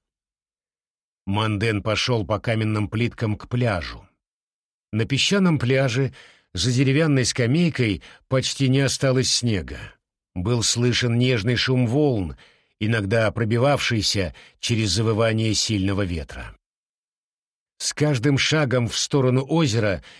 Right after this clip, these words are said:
изображение немного менялось. Остановившись и посмотрев изображение на своём смартфоне, Манден снял маску и тихо выдохнул. Фотография заснеженного пляжа,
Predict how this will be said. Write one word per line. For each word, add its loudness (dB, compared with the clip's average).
изображение 2
немного 2
менялось. -2
Остановившись 0
и 2
посмотрев 0
изображение 2
на 2
своём 0
смартфоне, 0
Манден 2
снял 0
маску -2
и -2
тихо -4
выдохнул. -6
Фотография 0
заснеженного 0
пляжа, -2